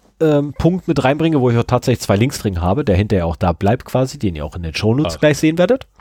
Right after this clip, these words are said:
Speaker 2: Da bin ich ja mal gespannt. Das ist ja hier
Speaker 1: Ähm.
Speaker 2: voll der D-S-G-V-O-Verstoß, den du da hast.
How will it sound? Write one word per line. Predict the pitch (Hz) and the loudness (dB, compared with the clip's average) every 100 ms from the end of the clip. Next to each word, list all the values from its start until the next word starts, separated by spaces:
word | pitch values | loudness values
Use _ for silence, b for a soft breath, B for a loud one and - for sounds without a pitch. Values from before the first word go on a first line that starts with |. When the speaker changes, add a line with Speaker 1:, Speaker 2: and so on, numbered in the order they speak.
| B B B | B B B
Speaker 2:
Da | B | B
bin | 107 | 0
ich | 107 | 2
ja | |
mal | 117 104 | 4 2
gespannt. | 98 - - 104 | 0 -4 -4 -4
Das | - 107 | -6 -8
ist | 107 | -4
ja | |
hier | 185 110 98 | -2 2 4
Speaker 1:
Ähm. | 98 | 2
Speaker 2:
voll | 117 113 107 | 0 0 2
der | 107 | 0
D-S-G-V-O-Verstoß, | 104 113 107 - 113 120 113 127 - 104 - 101 - | 0 0 -2 -2 -2 0 2 2 0 -6 -4 -8 -6
den | 104 98 | -6 -4
du | |
da | 104 107 | -4 -2
hast. | 101 - _ | -4 -6 _